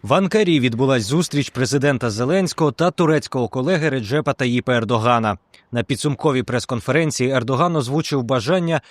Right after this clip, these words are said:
щодо відновлення переговорів у Стамбулі між Україною та Росією. На його думку, ці переговори мають бути прагматичними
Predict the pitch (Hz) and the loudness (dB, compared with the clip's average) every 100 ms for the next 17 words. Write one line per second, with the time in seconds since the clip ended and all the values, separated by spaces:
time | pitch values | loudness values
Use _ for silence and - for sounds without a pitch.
0 | - - - 190 196 160 170 190 208 170 | -20 -12 -2 0 0 0 0 2 2 2
1 | 185 170 156 160 139 151 160 160 151 160 | 0 0 0 2 2 2 2 0 0 -4
2 | - 160 147 156 196 175 - - 156 160 | -2 0 0 0 2 0 -2 -8 -2 -2
3 | - 160 135 135 143 175 175 170 156 - | -2 -4 -2 0 0 2 2 2 0 2
4 | 147 151 - 175 170 143 120 101 _ - | 2 2 0 0 2 2 0 -4 _ -8
5 | 139 143 120 127 117 165 156 120 - 156 | 0 2 2 0 0 0 0 -4 -2 -2
6 | 156 143 143 160 165 143 156 147 123 143 | 0 0 2 2 2 2 2 0 -2 -4
7 | 131 120 135 113 113 - 170 - 180 185 | -4 -4 -2 -2 -4 -2 -4 -2 -2 0